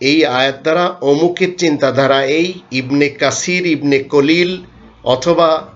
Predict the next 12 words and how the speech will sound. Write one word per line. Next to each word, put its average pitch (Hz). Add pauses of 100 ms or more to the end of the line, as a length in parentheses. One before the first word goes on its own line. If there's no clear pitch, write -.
(140)
ইবনে 135
কাবির, 165
ইবনে 135
সাগির 156
তাদের 135
রায় 127
এই, 170 (400)
আবু 117
হানিফা, 160
শাফি, 143
মালিক, 135
হাম্বল 135